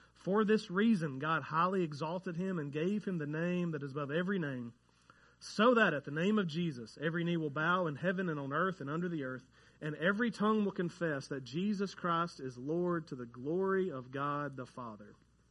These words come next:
Let me pray. Father, we thank you, um, God, for your word as a whole, but God, especially for Philippians two.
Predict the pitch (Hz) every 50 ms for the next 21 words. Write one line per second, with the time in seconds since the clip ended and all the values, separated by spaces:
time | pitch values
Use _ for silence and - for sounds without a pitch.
0 | _ _ _ _ _ _ _ - _ _ _ - 160 165 151 - - 123 120 110
1 | - - - - - - - - - - _ - 196 202 190 180 180 175 - 180
2 | 170 156 - - 131 123 117 - - - - 143 135 135 127 127 127 123 120 117
3 | - _ _ _ - - - - - - - _ _ _ - 165 190 196 185 -
4 | 196 190 175 170 151 147 156 175 190 196 185 170 135 147 131 - - 151 156 180
5 | 208 220 220 208 - - _ _ _ 165 151 156 156 156 170 165 156 147 - -
6 | - - - _ - 185 214 214 208 - - 147 147 143 131 - 139 123 - 135
7 | 135 143 139 135 123 117 113 - - - 110 104